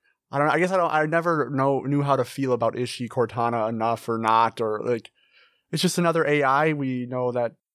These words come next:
I guess I, I'm not gonna say anything beyond that. Another A I. <laughs> Um,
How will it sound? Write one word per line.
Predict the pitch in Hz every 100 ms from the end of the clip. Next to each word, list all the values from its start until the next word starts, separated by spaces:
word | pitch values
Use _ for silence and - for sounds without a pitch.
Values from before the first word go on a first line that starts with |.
| _ _ _ -
I |
guess | 143 135
I, | 135
I'm | 117
not | 123 117
gonna | 120
say | 160
anything | 190 180 117 113 _ _ _ -
beyond | 139 120 120
that. | 113 - - - -
Another | 147 147 156 156
A | 160 165
I. | - 220 208 165 - - -
<laughs> | 190 - 208 151
Um, | 180 165